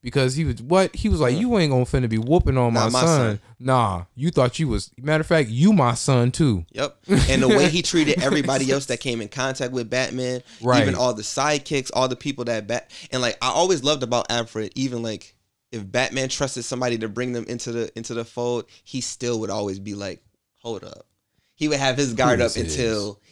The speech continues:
Speaker 2: he felt like it was right. He didn't just be like, "Since Batman said it's okay, it's okay." He'd be like, "Nah." "Why you letting these people up in the Batcave? Like, what's
Speaker 1: Mm-hmm.
Speaker 2: good?" I thought it was just gonna be me, me and you up in here. Like, this ain't the vibes.
Speaker 1: And then at the
Speaker 2: Like
Speaker 1: same time, he stayed in his lane. Like, "All right, you,
Speaker 2: Mm-hmm.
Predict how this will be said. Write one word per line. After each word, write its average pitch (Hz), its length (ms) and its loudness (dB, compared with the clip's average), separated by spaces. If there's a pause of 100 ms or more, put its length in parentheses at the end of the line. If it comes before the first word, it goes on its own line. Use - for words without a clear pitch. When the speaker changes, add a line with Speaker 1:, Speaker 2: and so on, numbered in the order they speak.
Speaker 2:
he 180 280 -4
felt 110 300 -4
like 101 220 -4
it 95 60 -4
was 92 200 -10
right. 104 220 -6
He 131 160 -4
didn't 113 180 -2
just 113 140 -8
be 113 60 -6
like, 117 220 -4 (220)
"Since 127 180 -10
Batman 117 340 0
said 113 120 -2
it's 104 140 -4
okay, 101 260 -4
it's 104 140 -6
okay." 104 320 -6
He'd 120 200 -6
be 110 60 -6
like, 85 220 -4
"Nah." 113 320 -4 (640)
"Why 117 100 -6
you 131 160 -4
letting 135 220 -4
these 127 120 -8
people 123 300 -8
up 110 100 -6
in 117 60 -6
the 113 80 -4
Batcave? 104 680 -4
Like, 95 220 -6
what's - 200 -2
Speaker 1:
Mm-hmm. 131 100 -4
Speaker 2:
good?" 113 400 0 (600)
I 123 100 -8
thought 120 480 0
it 120 100 -6
was 113 100 -6
just 110 160 -10
gonna 110 140 -8
be 113 100 -6
me, 110 240 -4
me 113 260 -6
and 113 80 -6
you 139 180 0
up 104 120 -6
in 107 120 -10
here. 101 180 -10
Like, 90 260 -12
this 110 160 -12
ain't 110 160 -10
the 101 60 -12
vibes. 104 580 -8
Speaker 1:
And 135 180 -4
then 170 140 0
at 139 120 -2
the - 20 -14
Speaker 2:
Like 120 60 -10
Speaker 1:
same 143 260 -2
time, 131 340 -2
he 113 100 -6
stayed 120 320 -4
in 101 80 -6
his 95 140 -8
lane. 107 380 -8
Like, 87 160 -12
"All 123 60 -8
right, 131 380 -8
you, - 120 -16
Speaker 2:
Mm-hmm. 107 100 -6